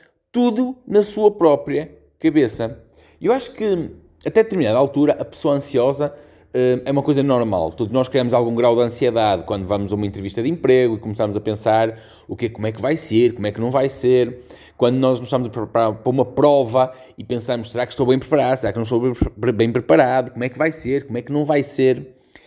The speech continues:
Mas, a partir de um determinado ponto, eu acho que a ansiedade devia ser considerado uma doença, por exemplo, ao nível da esquizofrenia. Porque, efetivamente, existe problemas. Aqui atrasado falavam-me de um casal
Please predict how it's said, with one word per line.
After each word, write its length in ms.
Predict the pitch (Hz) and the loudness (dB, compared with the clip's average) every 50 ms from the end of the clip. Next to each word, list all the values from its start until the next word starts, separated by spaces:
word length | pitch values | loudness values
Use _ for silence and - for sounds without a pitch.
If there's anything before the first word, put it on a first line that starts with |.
| - - - | -20 -16 -6
Mas, 300 | - 160 180 185 214 - - - _ - | 0 2 2 2 2 -2 -12 -16 _ -12
a 80 | - - | -12 -6
partir 380 | - - 170 170 175 233 254 | 2 2 2 2 2 -2 -4
de 80 | 233 240 | -2 -2
um 80 | 233 | -4
determinado 460 | 208 185 - 160 156 147 139 131 120 107 | -4 -4 -2 -2 0 2 2 0 0 -2
ponto, 280 | - 104 104 107 113 | -4 -4 -4 0 0
eu 40 | 127 | 0
acho 120 | 139 - - | 0 0 -2
que 200 | - 143 127 - - - - - _ - | -2 -2 -2 -2 -4 -20 -20 -20 _ -4
a 80 | - 139 | 0 2
ansiedade 1120 | 151 175 381 202 - - - - 147 135 123 117 104 104 101 95 90 90 87 98 123 175 220 - - - - - - - - - - | 2 2 2 0 -2 -4 -2 0 2 2 2 2 2 2 2 2 2 0 0 -2 -2 -2 -4 -8 -18 -20 -20 -20 -20 -20 -20 -18 -14
devia 440 | 113 107 110 131 175 196 202 202 | -10 -6 -4 -2 0 4 4 2
ser 340 | 196 - - - 143 147 147 | 2 2 -2 2 2 2 2
considerado 720 | 151 - 160 156 - 151 123 120 120 123 131 127 131 147 151 - - - _ _ _ | 2 -2 -4 -2 -2 0 0 2 2 2 0 0 -2 -4 -6 -8 -18 -20 _ _ _
uma 220 | - 147 143 180 - | -6 0 2 2 2
doença, 380 | 139 143 160 185 190 185 190 | 4 4 4 4 4 0 -2
por 100 | - - | -2 -2
exemplo, 260 | 131 151 180 165 165 156 | 0 -2 0 2 2 2
ao 60 | 135 | 2
nível 260 | 127 127 127 151 151 | 2 2 2 2 2
da 120 | 139 156 | 4 2
esquizofrenia. 1000 | 151 151 - - 135 135 117 127 123 120 - 113 107 110 117 135 120 92 85 82 - - _ - - - - - _ - | 2 2 0 -6 -4 -2 0 0 0 0 -2 -6 -4 -2 -2 -2 -2 -2 -4 -6 -10 -14 _ -20 -20 -20 -20 -20 _ -10
Porque, 340 | - 131 - - 143 147 - - | -10 -8 -6 -4 -4 -4 -4 -4
efetivamente, 840 | - 190 175 208 190 185 185 170 156 160 160 156 151 156 151 - - - | -6 -2 2 4 4 4 2 2 0 0 2 2 0 0 -2 -6 -10 -8
existe 800 | 165 165 147 127 117 139 175 175 156 - - - 190 214 226 214 - _ - - _ _ _ _ _ - 175 | -6 -6 -6 -6 -4 -4 -2 -2 -2 -4 -6 -6 -6 -8 -8 -8 -16 _ -20 -20 _ _ _ _ _ -4 -2
problemas. 560 | 175 156 151 165 175 156 120 120 139 - - - - - - | 0 4 8 8 8 8 6 0 -6 -8 -10 -16 -18 -12 -10
Aqui 160 | - - 262 | -8 -6 -6
atrasado 280 | 254 - 190 214 214 | -4 -2 0 0 0
falavam-me 420 | - - 165 160 175 165 160 156 147 | 0 0 0 0 0 0 0 -2 0
de 100 | 131 156 | 2 2
um 80 | 156 | 0
casal 680 | 151 151 151 127 117 123 123 139 151 165 160 - - - | 2 2 0 0 4 4 6 6 6 4 0 -6 -14 -20